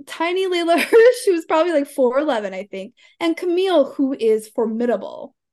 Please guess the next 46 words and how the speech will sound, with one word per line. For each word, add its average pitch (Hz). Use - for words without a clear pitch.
would 220
not 220
be 208
able 170
to -
put -
on -
a -
good -
match. -
And 208
they 202
did. 220
And 220
it 214
was 226
probably 262
the 269
best 208
match. 180
And 254
I 247
was 320
in 349
the 302
crowd, 285
and 233
everybody 285
was 240
the 233
loudest 214
and 202
happiest 202
for -
that -
match. -
So 226
it 294
can 523
be 494
done. 247
It's 269
just 302
a 294
matter 262
of 233